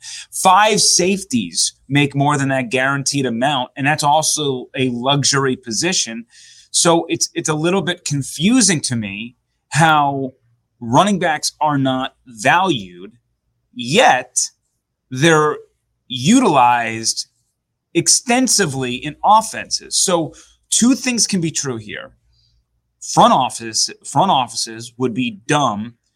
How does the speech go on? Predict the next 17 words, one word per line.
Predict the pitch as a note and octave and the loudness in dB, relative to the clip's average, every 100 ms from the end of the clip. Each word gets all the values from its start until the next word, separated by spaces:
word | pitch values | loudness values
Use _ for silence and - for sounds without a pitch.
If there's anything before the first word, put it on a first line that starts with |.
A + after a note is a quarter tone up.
| _ - | _ -4
to | - B2+ B2 - | 0 2 0 -2
overpay | D3+ D#3 D3+ D3 B2+ A#2+ A2+ A2+ - | 0 0 0 -2 -2 -4 -4 -8 -10
the | A2+ A#2+ | -6 -2
running | A2+ C3 C3 B2 | 0 0 0 -2
back | B2 A2+ _ | -2 -2 _
position. | A#2 G#2+ D#3 D#3 G#2+ G2 - _ _ _ _ _ _ _ _ | -6 -2 0 0 -4 -10 -18 _ _ _ _ _ _ _ _
It's | D#3 D3+ | 0 0
also | - F3 F3 F3 - E3 D3+ B2 - | 2 4 4 2 0 -2 -2 -6 -2
dumb | E3 E3 F3+ E3+ | 2 2 0 -6
to | F3 | -6
think | D3 - G3 D#3+ C3 - - | -8 -6 -2 -2 -2 -8 -8
that | D3 B2 | -6 -2
running | C#3+ E3 B2+ | 0 0 -2
backs | C3+ C3 - | -2 -2 -2
should | C#3 | -2
not | B2+ C#3+ - | -2 -4 -4
be | C#3+ | -12